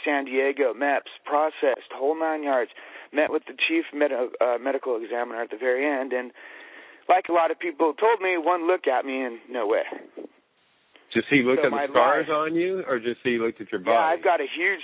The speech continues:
Speaker 1: scar, and they know when they see the scar that I have that it was a heart surgery.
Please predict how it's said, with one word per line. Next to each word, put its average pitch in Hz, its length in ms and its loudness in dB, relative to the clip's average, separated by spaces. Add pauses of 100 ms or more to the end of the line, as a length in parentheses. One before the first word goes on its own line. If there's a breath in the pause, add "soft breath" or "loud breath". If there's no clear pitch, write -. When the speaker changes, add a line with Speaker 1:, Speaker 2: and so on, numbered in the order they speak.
Speaker 1:
scar, 127 340 2
and 120 100 -4
they 151 140 2
know 143 440 0 (360 soft breath)
when 139 200 -4
they 151 260 2
see 165 160 0
the 135 180 -2
scar 143 240 4
that 135 100 0
I 151 180 2
have 117 360 0 (720 soft breath)
that 123 320 2
it - 120 0
was 120 180 -4
a 123 60 -6
heart 143 240 0 (100)
surgery. - 400 -8